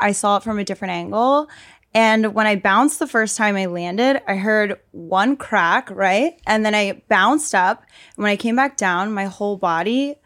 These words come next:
came over top of itself. And that's when I heard the big crack.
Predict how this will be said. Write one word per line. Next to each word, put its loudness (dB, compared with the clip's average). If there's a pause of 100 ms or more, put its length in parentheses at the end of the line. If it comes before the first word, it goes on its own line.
(400)
came -4
over -4
top -8
of -8
itself. -2
And -4
that's -2
when -6
I -6
heard -10
the -8 (200)
big -2
crack. -4